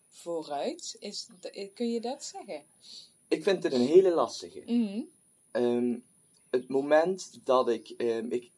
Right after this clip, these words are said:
Speaker 2: ik heb nog nooit uitgesproken, "Nu ben ik echt beter."
Speaker 1: Mhm.
Speaker 2: Ehm, ik, ik voel wel dat het honderd miljoen keer beter gaat dan, dan anderhalf jaar geleden. Ik voel ook dat ik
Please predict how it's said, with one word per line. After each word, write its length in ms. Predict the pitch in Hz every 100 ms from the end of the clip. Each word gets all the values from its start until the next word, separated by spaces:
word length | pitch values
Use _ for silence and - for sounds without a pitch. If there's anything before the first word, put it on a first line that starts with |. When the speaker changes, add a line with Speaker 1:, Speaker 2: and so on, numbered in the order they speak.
| _ _
Speaker 2:
ik 120 | - 123
heb 160 | -
nog 120 | 131
nooit 340 | 127 143 160 156
uitgesproken, 920 | 139 135 123 - - 123 120 110 117
"Nu 160 | 123 120
ben 160 | 113
ik 100 | 113
echt 220 | 117 104
beter." 400 | 104 95 - - -
Speaker 1:
Mhm. 380 | 208 208 208 285 - _ _ _ _
Speaker 2:
Ehm, 260 | 113 107 107
ik, 120 | 117
ik 240 | - 120 -
voel 320 | - 139 123
wel 400 | 123 131 156 170 -
dat 180 | 131
het 260 | 123 120 - _ _ _ _ _ _ _ _
honderd 760 | _ 123 123 127 120 117 - - _ _ _ _
miljoen 420 | 123 127 135 131
keer 260 | 127 120 110
beter 340 | 113 113 110
gaat 300 | 110 104 101
dan, 200 | 104 - - 110
dan 240 | 104 95
anderhalf 520 | - 110 107 104 104
jaar 220 | 110 101
geleden. 500 | 104 104 113 - - - _ _
Ik 160 | - 123
voel 240 | - 123
ook 260 | 123 127 127 -
dat 300 | 110 110 107
ik 240 | 101 -